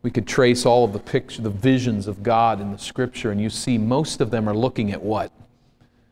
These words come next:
Most of them are looking over God's head or at his footstool. They don't look at his face. Moses cannot look at the face of God and live,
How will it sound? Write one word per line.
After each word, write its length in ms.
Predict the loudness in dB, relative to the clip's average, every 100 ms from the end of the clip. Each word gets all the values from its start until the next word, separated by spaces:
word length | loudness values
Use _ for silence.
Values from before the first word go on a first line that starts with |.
| _ _ _ 0
Most 320 | 2 2 0
of 100 | 0
them 160 | 2
are 60 | 2
looking 320 | 2 0 0
over 320 | 2 2 2
God's 380 | 0 2 2 0
head 360 | -2 0 -2 -2
or 300 | 0 0 0 -2
at 180 | -4
his 420 | -2 -4 -4 -8 -10 _ _ _
footstool. 840 | -12 -2 -2 -2 -6 -6 -6 -8 -14 _ _ _ _ _ _ _ _ _ _ _ _ _ _ -12
They 80 | -4
don't 260 | 0 0
look 180 | 0 0
at 80 | -4
his 140 | -6
face. 520 | -8 -6 -8 -12 -16 -16 _ _ _ _ _ _ _ _ _ _ _ _ _ _ _ _ _
Moses 440 | 4 4 4 0 -4
cannot 320 | -2 0 2
look 220 | 2 0
at 100 | -4
the 60 | -4
face 400 | 0 0 0 -4
of 120 | -2
God 260 | 0 0
and 180 | -2 -2
live, 340 | -2 -4 -10